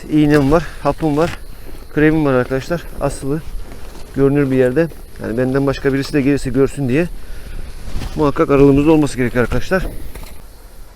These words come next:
Evet arkadaşlar, bir videonun daha sonuna geldik.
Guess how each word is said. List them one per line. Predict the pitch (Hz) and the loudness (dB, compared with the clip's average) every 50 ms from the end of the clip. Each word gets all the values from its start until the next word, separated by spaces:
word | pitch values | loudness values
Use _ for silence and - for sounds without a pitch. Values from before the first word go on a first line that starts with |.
| - - - - - - - - - - - - - - 147 | -20 -20 -20 -20 -20 -20 -20 -20 -20 -20 -18 -16 -10 -2 4
Evet | 175 180 190 - 196 | 6 6 6 8 6
arkadaşlar, | 180 160 - 180 175 151 - 214 226 170 - - - - - | 4 6 6 2 2 4 6 4 4 4 2 -8 -12 -4 0
bir | 202 196 | 2 2
videonun | 180 147 156 143 131 127 | 4 4 4 4 6 6
daha | 135 135 123 | 6 6 6
sonuna | - 160 170 190 208 196 | 4 2 2 4 4 4
geldik. | 190 196 196 190 208 208 - - | 4 4 4 4 2 0 0 -6